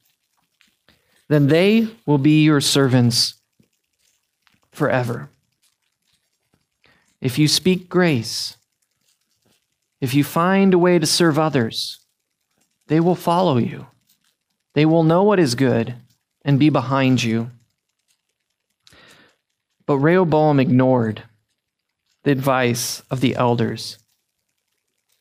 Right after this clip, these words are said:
And instead, he sought the counsel of his young advisors who had grown up with him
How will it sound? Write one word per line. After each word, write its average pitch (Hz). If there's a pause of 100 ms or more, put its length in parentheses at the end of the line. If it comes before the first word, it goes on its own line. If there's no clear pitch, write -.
(520)
And 147
instead, 196
he 180
sought 175
the -
counsel 165
of 131
his 123
young 165
advisors 120 (520)
who 156
had 135
grown 180
up 175
with 143
him 110